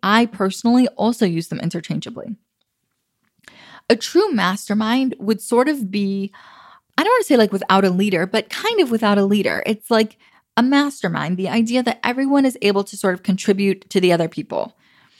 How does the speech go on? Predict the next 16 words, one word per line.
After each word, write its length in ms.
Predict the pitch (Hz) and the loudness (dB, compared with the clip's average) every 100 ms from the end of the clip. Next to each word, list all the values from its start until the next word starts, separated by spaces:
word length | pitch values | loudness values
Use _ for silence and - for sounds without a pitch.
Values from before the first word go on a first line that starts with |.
| _ _ - | _ _ -2
right? 260 | 190 220 | 0 0
So 120 | - 240 | 0 -2
some 320 | - 269 392 | 2 0 0
masterminds 640 | 233 226 202 175 180 185 - | -4 -2 0 0 0 -2 -4
are 400 | 180 175 165 - _ _ _ _ _ | -4 -2 -4 -8 _ _ _ _ _
true 240 | - 262 | -4 -2
masterminds, 640 | 208 165 185 - - - - | 0 -2 -6 -8 -10 -10 -4
but 100 | 226 | -2
a 40 | |
lot 180 | 269 381 | 2 2
of 60 | 320 | 2
masterminds 560 | 220 - 202 190 202 | 0 0 0 2 2
are 100 | - | 2
really 220 | 202 202 190 | 4 4 2
group 200 | 190 - | -4 -6
coaching. 360 | 170 - - | -8 -6 -10